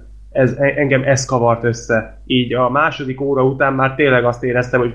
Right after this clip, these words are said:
fú, basszus, ez nem fog menni. Hogy én itt a film végéig el fogok veszni ebbe a rengeteg információba, az biztos, és sajnos valamennyire így is történt.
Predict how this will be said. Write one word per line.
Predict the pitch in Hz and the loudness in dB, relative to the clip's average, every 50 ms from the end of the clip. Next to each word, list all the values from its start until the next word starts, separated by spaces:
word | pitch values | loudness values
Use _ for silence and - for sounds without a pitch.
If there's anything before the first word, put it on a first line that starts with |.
| - - | -6 -8
fú, | - - - - - | -8 -8 -8 -8 -8
basszus, | 117 120 - - - - 123 - - | -8 -8 -8 -10 -12 -14 -14 -12 -2
ez | - 147 127 123 117 123 | 0 2 2 2 0 0
nem | 127 117 117 117 - | 2 0 0 0 -4
fog | - - | -6 -2
menni. | 120 120 117 117 123 123 123 123 - - - - - - - - - - | 0 0 2 2 2 2 0 -2 -6 -16 -20 -20 -20 -20 -20 -20 -6 -2
Hogy | - 131 | 2 4
én | 151 160 160 | 6 6 6
itt | 156 156 | 4 4
a | 151 | 0
film | 139 - 160 156 147 | 0 2 2 4 4
végéig | 139 147 143 139 143 143 143 143 143 - 117 | 4 4 4 4 4 4 4 4 2 2 2
el | 131 143 143 | 0 0 0
fogok | - 143 131 135 131 | -2 -4 -4 -4 -2
veszni | 127 131 131 131 - 143 139 | 0 -2 -2 -2 0 0 2
ebbe | 135 131 127 127 | 2 2 2 0
a | 123 | 0
rengeteg | 123 127 127 127 127 127 123 123 131 | 0 2 0 0 0 -2 -2 -2 -2
információba, | 131 127 127 131 127 123 120 123 123 123 - 127 123 117 120 120 | -4 -4 -2 -2 -2 0 2 0 0 2 2 2 2 4 4 2
az | 120 117 120 - - 131 | 2 2 0 -6 -6 -4
biztos, | 127 117 110 - - - 110 110 - | -2 -2 -2 -4 -2 -2 -2 0 2
és | 120 123 120 - - - - - | 2 2 2 0 -2 -4 -8 -6
sajnos | - 139 135 135 123 120 113 - | 0 2 2 4 4 2 2 0
valamennyire | 127 123 120 113 117 117 120 120 120 | 0 2 2 2 2 2 2 2 4
így | 120 117 117 117 | 4 4 4 4
is | 117 117 - | 4 2 0
történt. | - 120 117 117 - 120 123 120 123 123 - | 0 0 0 0 0 -2 -2 0 -2 -2 -6